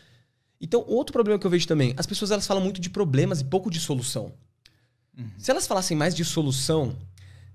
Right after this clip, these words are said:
Speaker 1: às vezes a pessoa me manda na caixinha de perguntas lá no Instagram, "Adamo, tô sem grana, tô quebrado, ninguém me ajuda, tá foda." Aí eu falo assim, "Você só falou de problema, irmão. Agora me fala um pouco de solução."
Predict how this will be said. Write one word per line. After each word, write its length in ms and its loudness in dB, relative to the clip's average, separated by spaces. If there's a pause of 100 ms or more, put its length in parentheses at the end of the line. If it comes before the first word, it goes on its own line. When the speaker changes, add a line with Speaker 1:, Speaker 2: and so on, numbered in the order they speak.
Speaker 1:
às 120 -2
vezes 140 -2
a 40 2
pessoa 260 0
me 80 2
manda 160 6
na 100 4
caixinha 240 0
de 80 -2
perguntas 360 2
lá 80 0
no 60 4
Instagram, 400 0 (100)
"Adamo, 380 0 (420)
tô 100 0
sem 200 4
grana, 480 4
tô 100 10
quebrado, 580 6
ninguém 220 2
me 60 4
ajuda, 340 2
tá 240 2
foda." 500 4 (600)
Aí 140 4
eu 60 4
falo 140 6
assim, 440 2
"Você 220 -4
só 120 0
falou 220 4
de 120 2
problema, 440 6
irmão. 360 -2
Agora 280 2
me 80 2
fala 220 -2
um 20 -2
pouco 200 2
de 100 2
solução." 680 2